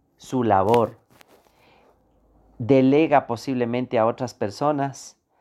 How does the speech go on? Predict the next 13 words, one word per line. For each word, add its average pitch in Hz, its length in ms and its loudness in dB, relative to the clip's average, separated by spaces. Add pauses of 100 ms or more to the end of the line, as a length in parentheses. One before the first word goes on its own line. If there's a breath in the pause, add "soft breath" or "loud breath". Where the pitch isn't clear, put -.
(420 soft breath)
no 123 360 2
lo 135 160 4
hace 131 260 0
bien 147 440 -8 (800)
y, 123 540 -4 (260)
y 113 220 -6
puede, 131 520 -2 (160)
de-, 104 320 -4
en, 104 140 -6
en 104 240 -8
el 98 120 -6
ámbito 120 320 -2
laboral, 95 520 0